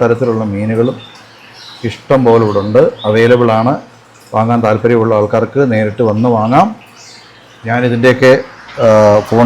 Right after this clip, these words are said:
നമ്പറുകളും ലൊക്കേഷനും ഒക്കെ നമ്മുടെ ഈ ഒരു വീഡിയോയുടെ താഴെ ഞാൻ ആഡ് ചെയ്തിട്ടുണ്ട്,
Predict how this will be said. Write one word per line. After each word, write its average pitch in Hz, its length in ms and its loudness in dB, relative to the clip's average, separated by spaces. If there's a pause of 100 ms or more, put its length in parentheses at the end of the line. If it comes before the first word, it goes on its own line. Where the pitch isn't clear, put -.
നമ്പറുകളും 123 500 2
ലൊക്കേഷനും 123 440 0
ഒക്കെ 135 160 -2 (220)
നമ്മുടെ 113 260 0
ഈ 120 60 2
ഒരു 117 140 -2
വീഡിയോയുടെ 120 360 0
താഴെ 117 260 2 (100)
ഞാൻ 127 160 -2 (560)
ആഡ് 120 200 0
ചെയ്തിട്ടുണ്ട്, 110 560 -2